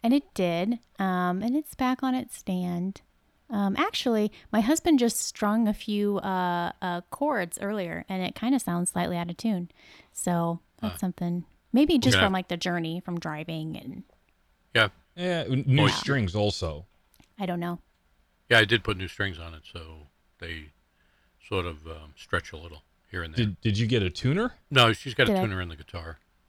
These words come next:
Speaker 1: Yeah.
Speaker 3: Oh, that's right. It's built in. I completely
Speaker 1: Mm-hmm.
Speaker 3: forgot. See, mine's built in too, uh, but I don't keep a battery in it, so I just use my little headstock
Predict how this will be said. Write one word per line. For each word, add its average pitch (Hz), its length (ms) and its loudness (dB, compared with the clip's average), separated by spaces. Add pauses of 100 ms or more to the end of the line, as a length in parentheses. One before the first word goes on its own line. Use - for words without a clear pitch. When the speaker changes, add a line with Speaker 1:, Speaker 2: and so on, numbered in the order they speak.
(320)
Speaker 1:
Yeah. 127 140 0
Speaker 3:
Oh, 139 180 6
that's 135 260 -2
right. 117 300 4
It's 95 180 -4
built 98 380 0
in. 85 180 0
I 87 140 0
completely 98 480 0
Speaker 1:
Mm-hmm. 92 120 0
Speaker 3:
forgot. 85 140 2 (220)
See, 165 260 0
mine's 151 440 2
built 127 380 0
in 101 220 2
too, 139 480 2 (480)
uh, 113 200 2
but 104 160 0
I 135 100 4
don't 196 200 0
keep 180 260 -2
a 151 60 2
battery 110 600 0
in 80 100 -6
it, 73 240 -14
so 90 760 2
I 98 140 -2
just 123 300 -4 (160)
use 107 260 -2
my 104 120 0
little 98 400 2 (120)
headstock 98 540 -4